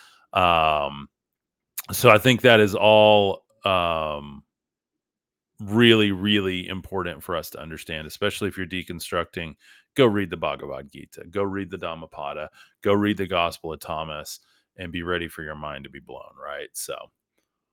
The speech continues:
Dreamstar says, "The wheel is no joke, but it's the timepiece of this world of reality. It's temporary, not real."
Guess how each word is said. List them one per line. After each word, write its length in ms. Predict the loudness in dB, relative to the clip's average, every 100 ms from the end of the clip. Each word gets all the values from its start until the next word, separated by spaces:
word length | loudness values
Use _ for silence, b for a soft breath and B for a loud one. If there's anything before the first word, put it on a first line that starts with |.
| _ _ _ _ _ _ _ _ _ _ _ _ _ _ _ -20 -12
Dreamstar 560 | 0 2 2 8 8 8
says, 180 | 2 -2
"The 80 |
wheel 260 | 0 4 4
is 140 | 2
no 200 | 0 0
joke, 420 | 0 2 2 2 -2
but 160 | -6
it's 160 | -6 -8
the 120 | -12
timepiece 1040 | -14 -6 -2 -2 -4 -6 -4 -4 -6 -12 -6
of 300 | -4 -4 -4
this 200 | -10 -8
world 320 | -4 -2 -4
of 100 | -6
reality. 520 | -4 -2 -2 -4 -8
It's 160 | -10 -12
temporary, 560 | -12 -8 -4 -4 -4
not 240 | -6 -8 -8
real." 260 | -6 -6